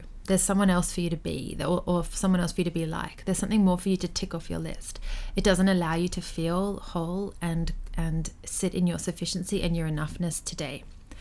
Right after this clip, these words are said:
When you have a deep belief in your innate value, you know that whatever you do is valuable. You can adapt and pivot and, and, and change what you're doing because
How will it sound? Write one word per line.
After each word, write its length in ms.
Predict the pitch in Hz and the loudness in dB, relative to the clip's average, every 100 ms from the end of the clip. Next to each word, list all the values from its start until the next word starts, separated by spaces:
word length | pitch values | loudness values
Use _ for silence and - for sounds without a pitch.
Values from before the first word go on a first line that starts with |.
| - - - - - - - - 175 | -14 -14 -14 -16 -12 -12 -10 -8 0
When 400 | 180 190 233 240 | 4 8 10 10
you 160 | 208 208 | 6 2
have 260 | 180 190 190 | 4 4 4
a 60 | |
deep 200 | 190 - | 2 0
belief 360 | 180 170 185 - | 0 2 0 2
in 100 | 180 | 4
your 120 | 180 | 4
innate 280 | 175 170 - | 4 2 -2
value, 560 | 156 156 175 220 240 233 - | -6 -2 0 4 2 2 0
you 160 | 175 196 | 2 4
know 120 | 185 | 6
that 140 | 180 180 | 4 2
whatever 280 | 175 170 | 2 2
you 160 | 185 185 | 2 2
do 520 | 165 160 160 240 294 - - | 2 -2 0 -2 -4 -10 -2
is 120 | 190 | 0
valuable. 500 | 180 208 208 160 - - | 2 2 0 -2 -6 0
You 120 | 185 | 0
can 180 | - 180 | 6 6
adapt 380 | 180 214 - | 6 4 4
and 120 | 170 165 | -2 0
pivot 300 | 220 190 170 | 4 4 4
and, 160 | 170 - | 0 0
and, 320 | 175 170 170 - - - - | -2 0 -2 -6 -16 -16 -4
and 260 | 185 175 - | 0 0 0
change 420 | - 185 185 185 | 0 4 6 8
what 100 | 185 | 6
you're 140 | 175 175 | 2 2
doing 440 | 254 247 175 175 | 4 4 4 2
because 520 | 165 185 185 180 - | -2 0 2 2 0